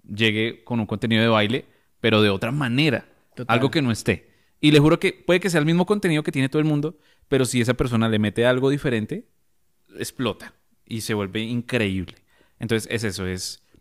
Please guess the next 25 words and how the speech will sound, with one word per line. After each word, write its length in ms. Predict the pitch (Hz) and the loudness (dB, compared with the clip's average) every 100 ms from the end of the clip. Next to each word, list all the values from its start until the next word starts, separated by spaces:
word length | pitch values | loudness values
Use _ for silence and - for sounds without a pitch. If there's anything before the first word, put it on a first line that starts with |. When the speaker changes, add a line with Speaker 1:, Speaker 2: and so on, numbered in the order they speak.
| _ - | _ -10
Speaker 1:
es 220 | 117 - | -10 -4
tener 260 | 139 147 147 | 0 2 2
ese 280 | 139 151 | 4 0
pequeño 760 | 151 _ - 143 - 190 147 160 | 0 _ -8 -8 0 2 2 -2
factor 380 | 151 - - 113 | -6 -8 -4 -4
diferencial 800 | 120 127 123 101 - 104 95 120 - | -4 -4 -4 -6 -4 -2 -2 -6 -10
en 120 | 104 | -8
el 140 | 95 | -8
contenido. 520 | - 98 92 95 92 - _ _ _ - | -4 -6 -4 -6 -8 -10 _ _ _ -10
Speaker 2:
Y 100 | 143 | -10
es 100 | - | -8
que 100 | 147 | -8
creo 200 | 165 156 | -6 -4
que 180 | 160 - | -6 -8
hay, 160 | 127 - | -10 -8
hay 180 | 131 143 | -6 -6
un 80 | |
término 320 | 147 156 151 151 | -4 -4 -2 -4
en 80 | |
marketing 360 | 131 117 117 139 | -4 -6 -10 -10
que 100 | 143 | -10
se 60 | 139 | -10
llama 220 | 110 107 _ _ | -10 -12 _ _
curar 340 | - 143 123 - | -4 -4 -4 -8
contenido, 520 | 131 120 117 107 | -10 -8 -8 -8